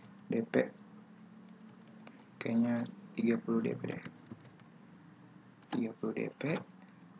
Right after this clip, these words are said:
Kemudian warnanya kita kasih hitam.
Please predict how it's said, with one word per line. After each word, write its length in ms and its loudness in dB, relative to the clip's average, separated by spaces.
Kemudian 720 -2
warnanya 960 -2
kita 400 -4
kasih 320 -4
hitam. 560 2